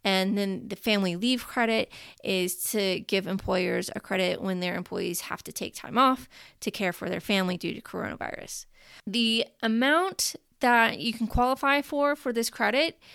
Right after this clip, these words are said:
is one hundred percent reimbursement for paid leave,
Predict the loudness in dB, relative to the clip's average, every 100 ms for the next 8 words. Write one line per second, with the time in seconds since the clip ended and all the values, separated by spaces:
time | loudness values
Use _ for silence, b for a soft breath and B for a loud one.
0 | B -2 2 2 2 2 2 2 2 2
1 | 0 -4 0 2 2 0 2 2 2 0
2 | 0 -4 -2 -4 -2 -2 -4 -4 -8 -10